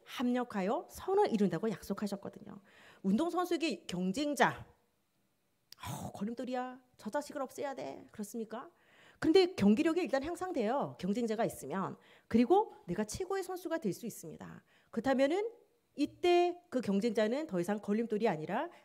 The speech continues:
나에게는 디딤돌이 되어지는 겁니다.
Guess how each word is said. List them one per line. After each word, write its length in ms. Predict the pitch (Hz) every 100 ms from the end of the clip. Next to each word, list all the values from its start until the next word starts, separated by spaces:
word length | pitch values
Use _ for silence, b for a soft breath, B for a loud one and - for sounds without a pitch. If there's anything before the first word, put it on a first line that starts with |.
| _
나에게는 520 | 143 147 151 180 202
디딤돌이 800 | - 330 349 330 208 175 226 -
되어지는 400 | - 165 175 190
겁니다. 440 | 180 165 180 175